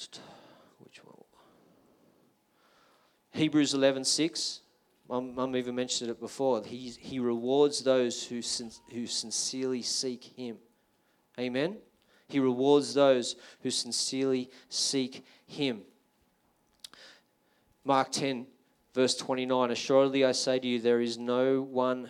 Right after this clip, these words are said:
who has left house or brothers or sisters or father or mother or wife or children or lands for my sake in the Gospels who shall not receive a hundredfold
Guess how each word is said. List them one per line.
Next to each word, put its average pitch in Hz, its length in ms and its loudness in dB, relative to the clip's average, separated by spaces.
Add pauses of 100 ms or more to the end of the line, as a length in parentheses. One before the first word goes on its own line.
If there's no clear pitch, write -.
(140)
who 123 220 -4
has 110 280 -12
left 123 480 -6 (320)
house 147 340 -4
or 175 120 -6
brothers 135 420 -2
or 113 60 -10
sisters 151 420 -10
or 156 80 -6
father 123 440 -2
or 127 100 -2
mother 120 260 -2
or 123 220 -2
wife 113 300 -2
or 123 60 -8
children 123 420 -8
or 127 100 -2
lands 107 540 -8 (260)
for 113 160 -6
my 123 240 -4
sake 123 400 -4
in 117 100 -12
the 120 60 -6
Gospels 117 580 -4
who 117 120 -8
shall 113 260 -6
not 127 360 -4
receive 127 720 -4 (380)
a 110 120 -10
hundredfold 120 1120 -2